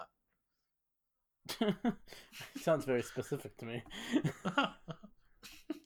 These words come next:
Speaker 1: Um, yeah, he, I mean, you know, he's a hand-to-hand guy. He's never able to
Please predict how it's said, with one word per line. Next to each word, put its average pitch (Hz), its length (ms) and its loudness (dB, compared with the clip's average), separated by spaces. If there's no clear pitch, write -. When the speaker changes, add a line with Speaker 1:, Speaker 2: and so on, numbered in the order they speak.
Speaker 1:
Um, 135 540 8
yeah, 190 180 10
he, 156 160 6
I 170 240 8
mean, 139 320 2
you 170 80 2
know, 123 180 0
he's 139 140 -4
a 143 40 -2
hand-to-hand 156 540 4
guy. - 280 -2
He's 135 360 -2
never 135 280 2
able 131 240 2
to 117 220 0